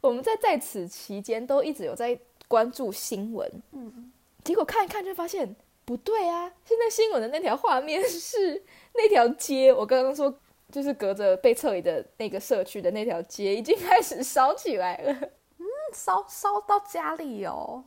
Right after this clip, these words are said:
Speaker 1: 不是，只烧到街上，就是那条马路已经在烧，烧
Speaker 2: 为什么是烧马路？为什么不会烧家里？
Speaker 1: 就是马路上面的树这样。
Speaker 2: 哦。
Speaker 1: 那条路大概是我们家开车两分钟的距离而已。
Speaker 2: 嗯。
Speaker 1: 然后我阿姨才开始紧张，她才看，她就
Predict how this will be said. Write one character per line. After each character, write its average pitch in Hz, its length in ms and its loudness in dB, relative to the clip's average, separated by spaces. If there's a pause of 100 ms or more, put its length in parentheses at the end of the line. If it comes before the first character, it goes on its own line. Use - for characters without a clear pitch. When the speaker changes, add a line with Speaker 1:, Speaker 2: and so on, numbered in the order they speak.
Speaker 1:
不 339 40 -6
是， 349 160 0 (200)
只 - 120 -10
烧 311 140 2
到 349 120 4
街 285 420 4
上， 214 280 0
就 233 60 -8
是 294 80 -6
那 277 100 0
条 190 140 2
马 - 260 -2
路 214 240 0 (280)
已 202 100 -10
经 214 140 -8
在 240 200 4
烧， 170 520 -2
烧 - 120 -8 (180)
Speaker 2:
为 480 100 -4
什 349 100 -6
么 220 100 -8
是 285 80 -8
烧 294 240 -4
马 285 360 -6
路？ 254 240 -6
为 349 80 -2
什 311 100 -10
么 214 80 -14
不 - 80 -10
会 247 80 -4
烧 220 220 -8
家 202 260 -10
里？ - 80 -4
Speaker 1:
就 453 80 0
是 440 80 -4
马 226 180 2
路 381 120 2
上 415 120 2
面 403 120 0
的 254 100 4
树 247 560 -4
这 - 100 -6
样。 - 220 -6
Speaker 2:
哦。 269 1000 -10 (300)
Speaker 1:
那 285 120 -4
条 196 160 -2
路 233 140 -6
大 247 100 -4
概 233 100 -2
是 247 80 -10
我 233 120 -6
们 123 100 -12
家 196 140 -10
开 202 240 -8
车 202 440 -6 (260)
两 185 260 -4
分 208 240 -6
钟 190 180 -8
的 - 100 -8
距 - 180 -16
离 50 260 -14
而 - 100 -10
已。 - 80 -10
Speaker 2:
嗯。 254 180 -16 (300)
Speaker 1:
然 311 140 -10
后 440 40 4 (120)
我 - 60 0
阿 - 40 -6 (100)
姨 349 60 4
才 311 160 0
开 349 160 0
始 330 100 -2
紧 208 240 -6
张， 247 140 -6
她 285 80 -12
才 294 120 -10
看， 330 180 -12
她 320 80 -10
就 370 120 -4